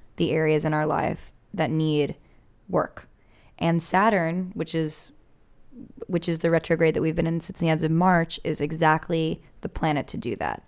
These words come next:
Saturn is the taskmaster planet. It rules Capricorn,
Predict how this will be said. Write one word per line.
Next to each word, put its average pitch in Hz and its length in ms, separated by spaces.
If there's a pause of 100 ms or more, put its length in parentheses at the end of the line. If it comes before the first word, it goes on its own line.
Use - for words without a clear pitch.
(400)
Saturn 165 360
is 165 180
the 165 100
taskmaster 175 1000
planet. 165 520 (500)
It 165 180
rules 160 380
Capricorn, 165 880